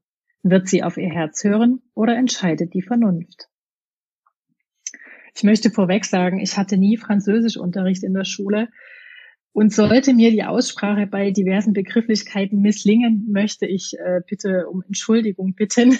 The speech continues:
<laughs> und dass man mir das, äh, nachsieht. Ähm, die Geschichte steigt ein mit Flora und ihrer Freundin, die gemeinsam ein kleines Café betreiben.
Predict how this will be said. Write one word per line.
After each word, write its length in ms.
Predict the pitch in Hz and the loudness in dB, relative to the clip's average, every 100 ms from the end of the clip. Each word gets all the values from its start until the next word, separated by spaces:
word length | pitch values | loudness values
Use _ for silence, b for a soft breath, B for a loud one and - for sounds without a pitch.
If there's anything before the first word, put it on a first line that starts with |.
| B | B
<laughs> 120 | B | B
und 120 | 240 202 | -2 0
dass 200 | 202 - | -2 -2
man 140 | 180 | -6
mir 140 | 170 | -4
das, 240 | 170 175 - | -6 -8 -8
äh, 220 | 175 165 | -8 -8
nachsieht. 560 | 180 180 185 - 165 - _ _ _ _ - - - _ _ - B B B B B B B B B B _ - | -6 -8 -8 -8 -8 -8 _ _ _ _ -20 -20 -20 _ _ -20 B B B B B B B B B B _ -4
Ähm, 640 | 208 214 208 208 214 220 _ | 2 4 6 6 4 0 _
die 80 | 247 | 2
Geschichte 440 | 240 - 269 - 277 | 2 4 2 2 0
steigt 400 | - 208 196 - | 0 -2 -2 -6
ein 300 | 185 202 247 | -4 0 2
mit 160 | 214 | 0
Flora 460 | - 208 220 247 208 | 0 2 2 2 0
und 120 | 190 | -2
ihrer 200 | 165 170 | -4 -8
Freundin, 680 | - 170 180 233 294 302 285 - | -8 -4 0 0 2 0 0 0
die 200 | 220 220 | 0 0
gemeinsam 640 | 202 185 185 226 220 208 | -2 -2 -2 -2 -2 -6
ein 140 | 185 | -8
kleines 400 | 196 - 175 175 - | -8 -6 -4 -6 -8
Café 420 | 190 - 226 269 | -16 -4 0 0
betreiben. 720 | 202 - - 160 175 214 247 | -2 -8 -8 -6 -2 0 0